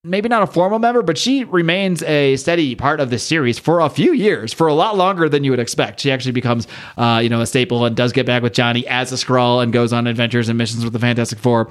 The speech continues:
and it's a whole thing. I'm gonna say right now, Remzo, this has inspired me because this is where I started reading comics. I'm gonna continue on this run until I get to the end of it, 'cause I just wanna, I just wanna relive the whole thing,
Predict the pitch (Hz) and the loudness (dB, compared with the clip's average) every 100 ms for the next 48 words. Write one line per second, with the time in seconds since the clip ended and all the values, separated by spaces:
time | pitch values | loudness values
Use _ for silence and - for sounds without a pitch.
0 | - - - 143 131 127 139 127 123 110 | -8 -12 -6 -4 0 2 2 2 -2 -2
1 | - - - 226 262 254 240 214 175 196 | -10 -18 -4 0 0 0 2 2 0 0
2 | 220 226 240 202 - - 180 190 190 190 | 0 0 0 -4 -12 -2 0 0 -2 0
3 | 135 135 151 165 170 165 135 139 156 170 | 2 2 2 0 -2 -4 -8 -4 -2 0
4 | 156 156 151 160 151 147 151 139 147 160 | 0 0 2 2 2 0 -2 -2 -2 -2
5 | - - 196 226 202 156 160 160 160 135 | -6 -4 -2 0 -2 -2 0 2 0 0
6 | 139 139 127 123 131 135 135 - _ _ | 0 0 -2 -2 0 0 -4 -8 _ _
7 | _ _ _ - 135 - 143 127 131 127 | _ _ _ -6 -4 0 2 2 0 -2
8 | 127 120 117 117 - 131 135 185 202 180 | -2 -2 -4 -8 -6 -4 -2 0 2 2
9 | 156 143 143 143 151 170 151 147 139 131 | 2 0 -2 -2 0 0 2 2 2 0
10 | 127 117 123 - 120 123 | -2 -4 -6 -6 -8 -8